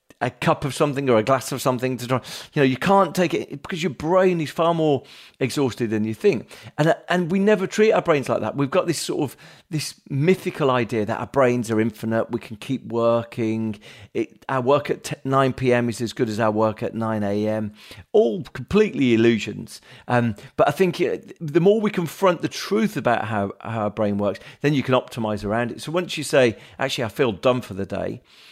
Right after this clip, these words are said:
right, there's really good benefit for you then. When you do feel done for the day, you know, late afternoon or whatever,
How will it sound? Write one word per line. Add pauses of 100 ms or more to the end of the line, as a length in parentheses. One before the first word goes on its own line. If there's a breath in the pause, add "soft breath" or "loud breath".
(220 loud breath)
right,
there's
really (380)
good
benefit
for
you
then. (260 loud breath)
When
you
do
feel
done
for
the
day,
you
know, (140)
late
afternoon
or
whatever,